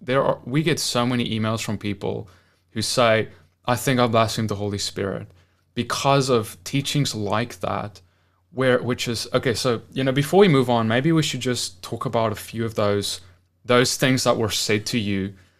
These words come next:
um, a-, about the Holy Spirit. And the one, one things I wanna pull up is just here in, uh,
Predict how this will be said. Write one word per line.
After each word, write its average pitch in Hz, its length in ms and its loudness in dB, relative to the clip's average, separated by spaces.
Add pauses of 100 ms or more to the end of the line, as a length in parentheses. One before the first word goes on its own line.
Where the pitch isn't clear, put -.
(360)
um, 104 420 2 (380)
a-, - 120 -6 (140)
about 110 640 4 (100)
the 113 140 -2
Holy 107 260 -4
Spirit. 95 560 -6 (440)
And 120 260 2
the 135 220 0
one, 151 200 6 (240)
one 156 180 4
things 156 220 0
I 151 60 6
wanna 131 200 2
pull 120 220 -2
up 117 160 0
is - 80 -6
just - 240 -6
here 113 220 0
in, 104 340 -6
uh, 101 220 -4